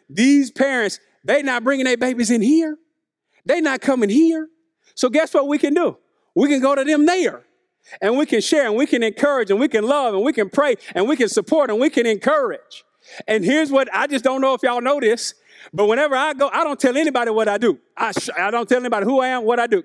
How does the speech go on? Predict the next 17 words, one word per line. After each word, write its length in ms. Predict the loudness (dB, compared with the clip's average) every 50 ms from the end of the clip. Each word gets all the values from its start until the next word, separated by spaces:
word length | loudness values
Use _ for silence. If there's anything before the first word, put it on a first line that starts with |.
| _ _ -6
That 120 | -4 -2
don't 140 | -2 -2 0
matter, 280 | 0 -2 -2 -4 -6 -10 _ _ _ _ _ -2
okay? 200 | -2 -2 -2 -4 _ _ _ _ _ _ -20 -20 -20 -12 -4
But 120 | -2 0
what 200 | 2 2 2 0
ha-, 80 | -2 -2
begins 360 | -2 0 0 0 -2 0 0
to 60 | 0
happen 300 | 0 0 -4 -2 0 0
is 100 | 0 0
these 140 | 0 -4 -4
conversations, 640 | -2 -4 -4 -2 -4 -2 -2 -2 -2 -2 -2 -4 -2
"I 120 | -2 -2
did 180 | 0 0 0 0
not, 140 | -2 -8 -4
are 220 | -4 -4 -4 -4